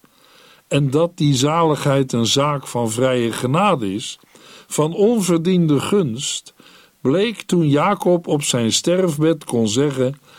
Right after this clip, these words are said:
"Ik wacht op uw heil, o Heere."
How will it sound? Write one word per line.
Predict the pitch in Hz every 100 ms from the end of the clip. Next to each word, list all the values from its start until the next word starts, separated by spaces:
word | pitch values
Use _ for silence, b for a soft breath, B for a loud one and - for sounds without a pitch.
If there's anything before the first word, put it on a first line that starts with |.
| B B B -
"Ik | 208 185
wacht | 143 131 190 180 - -
op | 185 170 -
uw | 208 233 220 165
heil, | 202 220 180 117 -
o | - 113 104
Heere." | 104 101 127 180